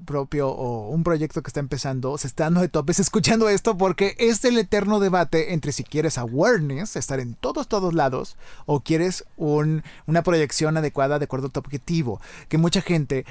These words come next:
la tendencia, como bien tú dices, hoy está diciendo, "Quiero aparecer en todas las revistas", y es tal cual eso, ¿no? Y tú recomiendas siempre, aunque sea una revista a lo mejor con mucho menos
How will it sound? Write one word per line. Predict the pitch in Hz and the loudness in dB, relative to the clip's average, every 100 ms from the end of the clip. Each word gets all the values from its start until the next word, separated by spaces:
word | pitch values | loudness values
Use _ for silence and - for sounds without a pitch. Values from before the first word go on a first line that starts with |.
| 131 | -4
la | 143 | -4
tendencia, | - 135 160 156 | -2 -2 0 0
como | 147 127 | 0 -2
bien | 143 | -4
tú | 170 | -2
dices, | 175 151 139 143 | 0 0 -2 0
hoy | 147 151 | 0 0
está | 147 151 143 - - | -2 -2 -2 -6 -6
diciendo, | 170 160 165 151 135 | -4 -2 0 -2 0
"Quiero | 165 | -2
aparecer | 175 170 160 170 | 2 0 2 0
en | 165 | 2
todas | 196 185 | 2 4
las | 165 | 4
revistas", | 165 160 - 143 - - - - _ - | 2 2 0 -6 -8 -20 -20 -20 _ -16
y | - 190 | -2 0
es | |
tal | 190 226 | 0 -2
cual | 214 226 | 2 2
eso, | 247 - 110 | 2 0 -4
¿no? | 131 175 | -2 -2
Y | 226 | 0
tú | 165 | 2
recomiendas | 240 240 240 208 202 | 2 4 2 4 2
siempre, | - 196 165 180 | 2 0 2 -2
aunque | - 151 160 156 | -2 -4 -2 -2
sea | 202 | 0
una | 233 240 | 0 2
revista | 196 185 | 0 0
a | 202 | 0
lo | |
mejor | 165 180 | 0 0
con | 196 185 | 0 2
mucho | 180 165 | 2 2
menos | 160 160 196 - | 2 4 2 2